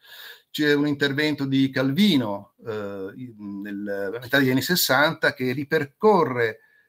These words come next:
eh, la riflessione etica in campo letterario, individuando proprio nell'etica il trade union, il terreno comune tra filosofia e letteratura.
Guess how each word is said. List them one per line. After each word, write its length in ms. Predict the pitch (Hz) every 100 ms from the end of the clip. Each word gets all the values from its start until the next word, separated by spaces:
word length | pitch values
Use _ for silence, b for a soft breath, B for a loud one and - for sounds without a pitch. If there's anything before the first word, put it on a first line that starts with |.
| _ _
eh, 460 | 110 113 113 110 107
la 140 | 123
riflessione 440 | 135 139 139 147
etica 200 | 143 139
in 60 | 127
campo 260 | 127 123 120
letterario, 640 | 110 143 143 127 123 143
individuando 520 | 170 208 202 190 135
proprio 180 | 156 156
nell'etica 840 | 170 170 202 208 214 202 196 185 B B B _
il 160 | 151
trade 220 | 135 208 185
union, 440 | 185 196 156 135
il 100 | 135
terreno 320 | 180 214 202
comune 460 | - 170 233 220 185
tra 340 | 156 147 135 -
filosofia 580 | 165 185 220 214 185
e 20 | 180
letteratura. 760 | 151 170 165 214 185 110 98